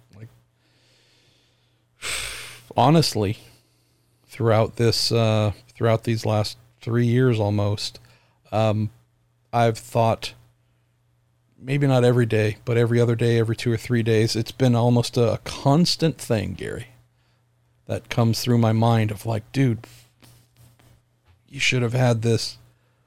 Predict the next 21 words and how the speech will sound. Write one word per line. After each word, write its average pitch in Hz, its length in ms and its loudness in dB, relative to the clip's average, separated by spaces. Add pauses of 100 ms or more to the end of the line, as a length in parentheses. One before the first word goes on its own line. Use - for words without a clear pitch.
(160)
focus - 640 -2 (360)
much 120 280 -4
earlier," 110 440 0 (680)
uh, 117 360 -2
and 117 180 -2
pushed - 260 -2
back 120 240 0
and 123 80 -4
said, 117 120 -6
"No, 117 240 2
I'm 117 120 2
not 113 200 -2
gonna 113 160 -2
go 107 380 0
to 113 180 -2
the 104 400 0 (520)
Grand 110 340 0
Am 107 260 2
race 104 320 0
at 95 140 -4
here 104 500 -2